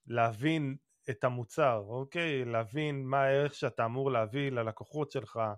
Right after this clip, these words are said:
למשתמשים שלך, אה, גם כשאתה מפתח, אה, ספרייה פנימית לשימוש של, אה, מפתחים אחרים, חשוב, אה, לראות איזה בעיה אתה פותר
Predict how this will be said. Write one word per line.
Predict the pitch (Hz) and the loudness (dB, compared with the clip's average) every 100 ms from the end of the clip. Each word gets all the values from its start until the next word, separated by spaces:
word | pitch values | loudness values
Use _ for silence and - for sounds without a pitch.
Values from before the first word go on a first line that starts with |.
| - _ _ 123 | -10 _ _ -6
למשתמשים | 123 110 127 117 - 160 | -6 -4 -6 -6 -4 -6
שלך, | 143 147 - 127 120 110 - _ _ _ 113 | -2 -4 0 0 0 -4 -10 _ _ _ -4
אה, | 113 110 110 107 104 98 _ _ | -2 0 0 -2 -4 -8 _ _
גם | 135 131 | 0 2
כשאתה | - | 0
מפתח, | 131 131 - 139 - 135 | 0 -2 0 0 2 -2
אה, | 120 113 110 107 | 0 0 0 -2
ספרייה | - 120 - 123 123 131 147 180 180 180 175 165 - - | -4 -12 -10 -4 2 4 4 4 2 4 4 4 0 -10
פנימית | - 113 117 127 170 170 - | -14 -8 -6 -4 -4 -6 -6
לשימוש | 120 107 127 131 156 131 | -10 -8 -8 -6 -8 -8
של, | 135 120 117 | -6 -6 -6
אה, | 110 107 _ _ _ | -6 -8 _ _ _
מפתחים | 127 - 123 - 175 | -10 -4 -6 -4 -2
אחרים, | 151 143 143 196 240 226 _ _ _ _ - | -2 0 -2 -2 -8 -14 _ _ _ _ -6
חשוב, | 139 - 220 196 156 | -4 2 2 2 2
אה, | 156 143 139 | 4 6 4
לראות | 139 143 170 165 | 4 2 2 0
איזה | 147 160 | -2 2
בעיה | 135 127 143 | 4 6 6
אתה | 139 127 | 2 -4
פותר | - 107 160 196 196 | -6 -4 -2 0 -2